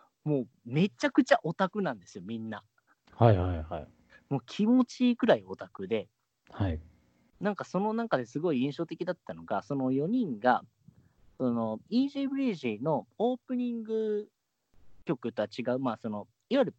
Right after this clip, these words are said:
Speaker 1: プロモーション用のビデオ、プロ、ピーブイですよね。
Speaker 2: うんうん。
Speaker 1: ピーブイを見ながら、みんながその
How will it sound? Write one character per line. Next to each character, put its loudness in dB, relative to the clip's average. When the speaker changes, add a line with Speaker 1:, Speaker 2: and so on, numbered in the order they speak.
Speaker 1:
プ -8
ロ 4
モ -2
ー 0
シ -4
ョ 2
ン -2
用 -2
の -6
ビ -6
デ -8
オ、 -18
プ -12
ロ、 -4
ピ -6
ー -6
ブ 0
イ -2
で 6
す 10
よ 8
ね。 -
Speaker 2:
う 8
ん 10
う 10
ん。 2
Speaker 1:
ピ 6
ー 0
ブ 2
イ 4
を 6
見 0
な -2
が 0
ら、 -2
み 0
ん 0
な -4
が -4
そ -8
の -10